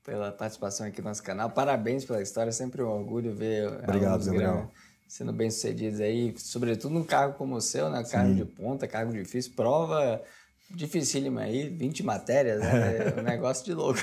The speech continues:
Speaker 1: né? Não é
Speaker 2: Sim,
Speaker 1: fácil,
Speaker 2: exatamente.
Speaker 1: não. Parabéns, a gente tá muito feliz com o seu resultado.
Speaker 2: Gabriel, muito obrigado e, e é um prazer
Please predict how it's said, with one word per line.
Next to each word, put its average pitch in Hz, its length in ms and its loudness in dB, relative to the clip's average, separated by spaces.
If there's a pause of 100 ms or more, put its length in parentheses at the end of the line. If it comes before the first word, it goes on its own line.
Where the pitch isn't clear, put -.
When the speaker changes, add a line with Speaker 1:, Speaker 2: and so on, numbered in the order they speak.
(100)
Speaker 1:
né? 185 60 8
Não 147 60 4
é 131 60 0
Speaker 2:
Sim, 117 300 4
Speaker 1:
fácil, 107 220 2
Speaker 2:
exatamente. 104 340 2 (160)
Speaker 1:
não. - 80 -20 (180)
Parabéns, 113 560 -4
a 104 40 -2
gente 107 180 -6
tá 120 180 -8
muito 117 180 -10
feliz 110 300 -8
com - 60 -20
o - 40 -16
seu 104 140 -8
resultado. - 360 -12 (160)
Speaker 2:
Gabriel, 107 360 4
muito 107 220 0
obrigado 107 480 4
e, 113 240 2
e 104 40 2
é 107 60 4
um 107 80 2
prazer 101 520 2